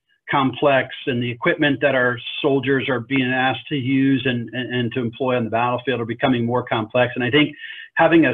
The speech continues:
stem background or a stem education, I think just really, I, uh, I, I think it empowers and it gives our leaders a, a, a level of comfort with being able to, um, lead an organization that's employing that complex equipment,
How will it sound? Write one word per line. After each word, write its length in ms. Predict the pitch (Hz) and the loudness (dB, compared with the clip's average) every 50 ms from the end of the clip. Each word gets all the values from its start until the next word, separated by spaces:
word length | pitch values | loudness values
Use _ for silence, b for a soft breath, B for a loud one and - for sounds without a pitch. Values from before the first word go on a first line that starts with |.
| 127 - - | -2 -4 -2
stem 300 | - 156 147 147 151 143 117 | 0 2 4 4 4 4 4
background 480 | 131 123 131 131 - 156 139 131 123 | 4 2 2 2 2 2 2 2 2
or 60 | 123 | 2
a 60 | 113 113 | 0 0
stem 240 | - - 139 131 | 0 2 2 4
education, 640 | 135 127 117 113 107 - 135 127 127 127 - 127 120 | 4 2 0 -2 -4 -2 -2 0 0 0 -2 -2 0
I 100 | 117 120 | 0 0
think 200 | 123 151 147 143 | 2 0 2 2
just 200 | 226 202 - - | 2 0 2 4
really, 380 | 170 180 185 175 156 139 - B B B B B B B B B B - | 4 6 8 8 6 6 4 B B B B B B B B B B -2
I, 60 | 139 | -2
uh, 420 | 143 - 151 147 147 143 135 135 - - | 0 2 4 6 6 6 6 4 4 4
I, 80 | 151 156 - | 2 2 4
I 60 | 160 | 4
think 160 | 165 190 196 196 | 4 4 4 4
it 80 | 180 | 4
empowers 760 | 160 151 139 - - - 139 147 165 180 190 196 202 196 190 | 2 2 2 -2 -2 0 2 2 4 4 6 6 4 4 4
and 120 | 185 160 151 | 4 2 2
it 100 | 123 - | 2 4
gives 200 | 160 160 147 131 | 2 2 2 2
our 200 | 160 147 143 139 | 2 4 4 2
leaders 560 | 131 131 139 143 151 156 165 165 165 160 147 - - | 2 2 2 2 2 4 4 4 4 4 2 0 -4
a, 140 | 135 127 127 123 - 127 | -4 -2 -4 -4 -4 -6
a, 60 | 131 123 - - 127 | -6 -6 -6 -6 -4
a 40 | 127 | 0
level 300 | 127 139 143 135 135 131 | 2 2 2 2 2 -2
of 60 | 131 - - | -4 -4 -4
comfort 360 | - 156 156 156 - 147 - | -4 -2 -2 -2 -2 -4 -4
with 160 | - 127 120 - | -6 -12 -10 -6
being 260 | - 143 139 139 135 131 | -4 -2 -2 0 0 -2
able 200 | 135 127 127 127 127 - | -2 -4 -6 -8 -8 -8
to, 240 | - 127 120 120 117 - | -8 -6 -8 -8 -8 -8
um, 440 | 120 117 117 117 117 117 113 117 _ - | -8 -6 -6 -4 -6 -6 -8 -10 _ -10
lead 300 | 127 127 147 151 156 151 | -6 -2 0 0 2 2
an 120 | 143 135 | 2 2
organization 680 | 135 135 131 127 131 127 117 110 127 131 127 - - 120 | 2 0 0 0 -2 -6 -4 -4 -4 -2 -2 -2 -4 -4
that's 140 | 120 113 - - | -6 -8 -8 -10
employing 400 | 120 113 - - 135 123 120 117 | -12 -12 -10 -10 -8 -6 -6 -6
that 140 | 113 113 - - | -6 -8 -10 -10
complex 420 | - 123 117 113 - 117 113 - - | -10 -10 -10 -8 -10 -12 -12 -12 -14
equipment, 420 | 110 _ - 120 117 - 113 - | -14 _ -8 -8 -8 -8 -14 -18